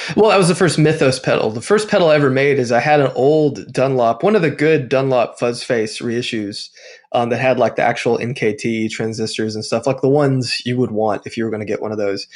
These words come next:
And it died, basically turned into a radio. <laughs> Uh, you turn it on and it just picked up radio, and you're like, "Okay."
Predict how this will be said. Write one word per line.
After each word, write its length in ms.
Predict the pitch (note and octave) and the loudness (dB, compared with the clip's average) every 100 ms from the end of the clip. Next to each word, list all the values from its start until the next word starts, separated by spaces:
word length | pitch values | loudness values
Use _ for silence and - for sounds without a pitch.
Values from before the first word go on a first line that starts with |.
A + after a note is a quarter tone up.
| - - - C3 | -18 -18 -10 -2
And 260 | B2+ A2 - | -2 0 2
it 300 | B2 - _ A#2 | 2 0 _ -2
died, 540 | A#2 B2 C#3 A#2 A2 - _ | 2 4 4 2 0 -8 _
basically 360 | C#3 C#3 - A#2 | 0 0 -2 -2
turned 220 | C#3 A#2+ | -2 -2
into 200 | A2 B2+ | -2 -4
a 80 | G2+ | -2
radio. 580 | G#2 A#2+ C#3+ E3 E3+ - | 0 0 2 2 0 -4
<laughs> 40 | - - - - - - D#3 - | -12 -12 -18 -20 -18 -16 -16 -6
Uh, 360 | A#2+ A#2+ A2 G#2+ D#3 | 0 4 4 2 0
you 100 | C3+ | 0
turn 220 | D3+ F3+ | 2 2
it 80 | D#3+ | 4
on 300 | E3+ E3 D3+ | 4 2 2
and 120 | C3+ | 2
it 120 | C#3+ | 2
just 180 | C#3 C3+ | 0 -4
picked 240 | - C#3+ C#3+ | -4 -2 0
up 160 | B2 | 0
radio, 400 | B2+ A#2+ A#2+ A2+ | 0 0 0 0
and 80 | G#2+ | -2
you're 80 | G#2+ | -2
like, 160 | G#2 - | -4 -4
"Okay." 400 | A#2 - A2+ | -6 -4 -4